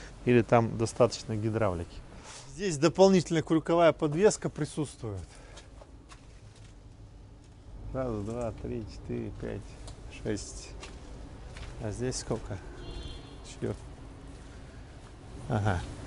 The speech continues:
Ну, то есть вот здесь с тремя полиспасами крюковая подвеска.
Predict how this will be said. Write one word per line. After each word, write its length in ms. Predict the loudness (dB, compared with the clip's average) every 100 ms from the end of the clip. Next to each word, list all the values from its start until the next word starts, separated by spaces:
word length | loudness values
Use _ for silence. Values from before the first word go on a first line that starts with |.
| -12 -10 -10 2
Ну, 80 | 12
то 140 | 12
есть 160 | 12 12
вот 160 | 12
здесь 380 | 12 12 12 6 -10 -14 -14 -14 -14 -14 -14 -14 -14 -14 -14 -12 -6 -4
с 100 | 8
тремя 380 | 12 12 12
полиспасами 920 | 12 12 12 8 8 8 8 -4 -4 -6 -12 -20 -20 -20 -20 -20 -16 -14 -12 -2
крюковая 460 | 0 4 8 10 10
подвеска. 640 | 4 4 2 2 -4 -10